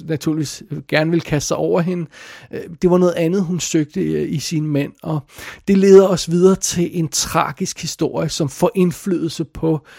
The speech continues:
på Red Dust, sådan lidt, øh, når vi lige er kommet ind i historien. For hvis vi lige starter med at tage et skridt tilbage til Jean Harlows, øh,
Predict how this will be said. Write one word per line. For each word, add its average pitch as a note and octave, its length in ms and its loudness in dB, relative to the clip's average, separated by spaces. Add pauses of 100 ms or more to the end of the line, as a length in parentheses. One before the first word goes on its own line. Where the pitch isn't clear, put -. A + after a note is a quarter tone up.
(260)
på D#3 260 0
Red C#3+ 440 0
Dust, - 440 -4
sådan D3 160 -2
lidt, D3 200 -2
øh, D3 480 -4
når D#3+ 100 -4
vi C#3+ 100 -4
lige D3+ 160 -4
er D#3+ 40 0
kommet C#3+ 300 -2
ind D#3+ 180 -4
i - 20 -2
historien. D3 560 -6 (460)
For - 140 2
hvis F3+ 240 2
vi A3 60 2
lige A3+ 140 6
starter F#3 360 0
med F3+ 120 0
at E3 80 -4
tage - 240 -4
et - 160 -8
skridt - 320 -2
tilbage D#3 560 0
til D#3+ 200 -4 (100)
Jean D3+ 140 0
Harlows, C#3 680 -2
øh, C#3 520 -2